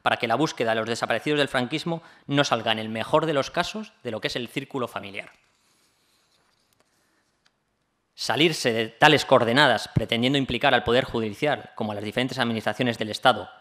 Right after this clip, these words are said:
y, por tanto, queriendo convertir todos los procesos exhumatorios en actos reivindicativos de justicia y dignificación de la memoria de las víctimas,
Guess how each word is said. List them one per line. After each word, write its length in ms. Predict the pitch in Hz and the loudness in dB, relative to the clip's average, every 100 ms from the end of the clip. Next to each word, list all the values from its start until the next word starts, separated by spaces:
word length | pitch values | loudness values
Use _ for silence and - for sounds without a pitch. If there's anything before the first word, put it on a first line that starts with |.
| _ _ | _ _
y, 120 | 131 | -10
por 220 | - 107 | -4 0
tanto, 400 | - 156 131 101 | 2 0 0 -8
queriendo 340 | - 110 147 143 | -2 0 2 2
convertir 500 | 135 120 110 151 - | 2 2 2 0 2
todos 140 | 143 | 2
los 100 | 135 | 2
procesos 380 | - 123 143 120 | 0 -4 -6 -8
exhumatorios 580 | 113 - 107 143 131 - | -8 -6 -4 -4 -4 -2
en 80 | 120 | -2
actos 220 | - 120 | -2 -2
reivindicativos 680 | 120 113 104 110 143 127 | 0 -2 -2 -2 0 -2
de 80 | 104 | -2
justicia 560 | 101 110 - 139 104 95 - - - | -6 -8 -8 -6 -8 -10 -20 -20 -8
y 100 | 123 | -4
dignificación 640 | 117 113 110 - - 139 | -2 -2 -4 -6 -4 0
de 80 | 131 | 0
la 80 | 107 | 0
memoria 340 | 113 135 123 | 0 0 0
de 60 | 107 | -2
las 180 | 107 | -4
víctimas, 500 | 143 147 160 165 - | -6 -6 -6 -6 -10